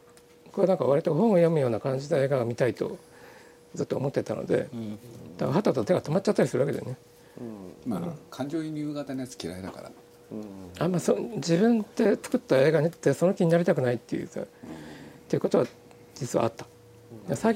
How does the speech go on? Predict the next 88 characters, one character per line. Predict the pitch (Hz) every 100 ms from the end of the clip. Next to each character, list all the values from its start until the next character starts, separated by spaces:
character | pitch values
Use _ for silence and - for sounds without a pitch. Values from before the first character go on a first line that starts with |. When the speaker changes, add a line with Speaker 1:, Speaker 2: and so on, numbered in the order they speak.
| 220
Speaker 1:
近 | -
違 | 131
う。 | - -
年 | 147 -
取 | 185
っ |
て | 117
ち | -
ょ |
っ |
と | -
変 | 127
わ | 123
っ |
た。 | 131 - - - -
Speaker 2:
う | 98
ん。 |
Speaker 1:
う | 87
ん。 |
ま | 78 - - - - - - - - - - - - -
あ、 |
こ | -
の | 208 226
映 |
画 | 156
な |
ん | 117
か |
だ | 120
か | 117
ら |
そ | 110
う | 151
い |
う |
意 | 113
味 |
で | -
言 |
え | -
ば | - - -
結 | -
構 | 208 123
ち | -
ょ-、 | 180 -
ち | -
ょ |
っ | 180
と |
違 | - 156 160 160 -
う | - - - - - - - - - - 147
動 | 156
き | 156
を |
現 | 120 127
場 | 131
で | 131
し | -
た |
ん | 147
だ | -
け |
ど | -
さ。 | - 120 -
た | 180
だ | 160
こ | - - 247 208
れ |
の | 226
さ、 | 214 151 - 220 233
あ |
の、 | 147 - -
こ | 175
れ | 151
カ | 233
ナ |
ダ | 180
で | 117
撮 | 160
っ |
た | 143 120
映 | 113
画 | 120
な |
ん | 107
だ | 104
け |
ど、 | 107 113